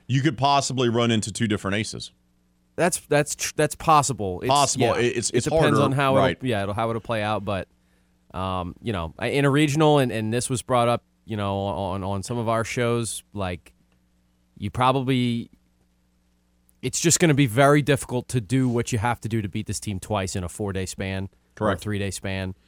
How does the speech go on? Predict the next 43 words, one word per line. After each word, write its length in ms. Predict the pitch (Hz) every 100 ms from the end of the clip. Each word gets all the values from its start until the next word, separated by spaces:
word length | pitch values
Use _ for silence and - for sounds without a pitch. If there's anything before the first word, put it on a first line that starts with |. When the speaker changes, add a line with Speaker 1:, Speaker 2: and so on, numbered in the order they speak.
| _ _ _
Speaker 2:
uh, 280 | 78 87 85
the 140 | 80
way 100 | 101
a 80 | 101
regional 320 | 98 98 104
sets 300 | 95 101 92
up. 240 | 101 95 -
And 160 | - 85
so, 340 | - 71 71
you 120 | 76 85
know, 180 | 62 -
I, 280 | 113 - 117
I 20 |
don't 160 | 117 110
think 220 | 117 104
that's, 360 | 107 101 - -
I, 240 | 95 92 113
I 40 |
think 200 | 139 123
the 80 | 117
worry 340 | 117 123 123
becomes, 560 | 104 107 - 110 107 -
and 120 | 107
not 140 | 110
the 80 | 101
worry, 340 | 90 104 92 87
but, 220 | 92 -
you 100 | 98
know, 220 | 82 80 - _ _ -
the 80 | 117
situation 500 | - 123 107 113 120
becomes 380 | 98 101 98 95
the 60 |
Supers 340 | 107 - 92 -
and 140 | 123
the 100 | 95
World 220 | 117 110
Speaker 1:
Supers, 160 | - 170
Speaker 2:
Series. 200 | 95 85
And 80 | 98
as 120 | 101
Speaker 1:
which 200 | 120 -
Speaker 2:
Foot 220 | 131 127